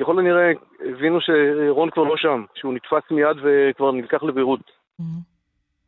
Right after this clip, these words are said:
Speaker 2: אבי, אה, זה, זה בעצם היה הפעם הראשונה ש-, ש-,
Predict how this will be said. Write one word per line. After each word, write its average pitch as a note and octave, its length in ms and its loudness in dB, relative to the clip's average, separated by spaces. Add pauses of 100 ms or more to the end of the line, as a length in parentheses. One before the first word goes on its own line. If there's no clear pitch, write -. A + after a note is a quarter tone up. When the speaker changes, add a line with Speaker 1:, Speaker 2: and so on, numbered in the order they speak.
(880)
Speaker 2:
אבי, A3 220 -4
אה, E3+ 340 -6 (1040)
זה, F3 220 -6
זה F3 140 -8
בעצם F#3 280 -4 (120)
היה G3+ 240 0 (120)
הפעם G#3 380 -2
הראשונה F#3+ 760 -4 (140)
ש-, - 140 -8 (260)
ש-, E3+ 240 -8